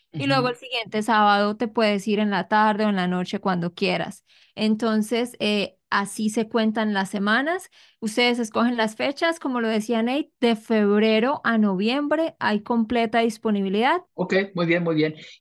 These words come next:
Speaker 2: Y hablando de, de viajes a Colombia, mucha gente quiere viajar de los Estados Unidos durante los meses de invierno, cuando hace mucho frío. ¿Cómo es el tiempo en Colombia en los meses de febrero, marzo,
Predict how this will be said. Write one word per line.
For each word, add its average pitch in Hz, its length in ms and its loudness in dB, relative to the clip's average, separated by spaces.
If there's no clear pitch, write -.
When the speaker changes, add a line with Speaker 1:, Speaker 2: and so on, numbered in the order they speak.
Speaker 2:
Y 175 280 0
hablando 180 520 2
de, 147 640 -4
de 143 600 -6
viajes 156 440 -6
a 165 80 -12
Colombia, 139 600 -6
mucha 247 280 -2
gente 196 300 -4
quiere 156 240 -2
viajar 147 680 -2
de 151 140 -6
los 151 260 -8
Estados 143 440 -6
Unidos 143 340 -10
durante 139 380 -10
los 143 140 -10
meses 151 340 -6
de 147 60 -6
invierno, 185 520 -2
cuando 143 240 -6
hace 135 200 -8
mucho 160 260 -8
frío. 185 340 -4
¿Cómo 262 220 0
es 311 100 -6
el 311 140 -2
tiempo 185 460 -2
en 156 120 -6
Colombia 156 560 -2
en 143 100 -8
los 143 180 -10
meses 151 440 -10
de 139 100 -8
febrero, 151 800 0
marzo, 147 840 -4